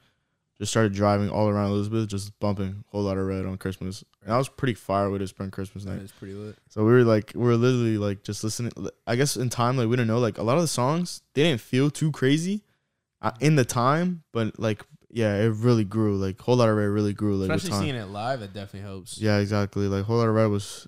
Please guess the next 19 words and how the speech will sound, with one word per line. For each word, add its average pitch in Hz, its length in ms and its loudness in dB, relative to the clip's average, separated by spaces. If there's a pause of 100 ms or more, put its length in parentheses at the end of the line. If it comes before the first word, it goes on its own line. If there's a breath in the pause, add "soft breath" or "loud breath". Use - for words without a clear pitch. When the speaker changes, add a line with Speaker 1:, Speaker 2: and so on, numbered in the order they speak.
(100)
Speaker 1:
it, 87 80 -6
it, 98 340 -4 (160)
like, 95 200 -6 (140)
throughout 113 260 0
the 104 80 -2
year, 104 480 0
grew 101 260 -4
so 98 400 -4
crazy, 95 460 -6 (120)
like, 85 120 -10
and 98 180 -6
grew 107 180 -2
on 92 240 -4
everyone. 95 400 -6 (880)
But, 110 200 2
yeah, 101 180 2
Whole 113 160 -2
Lotta 120 180 2
Red. 107 380 2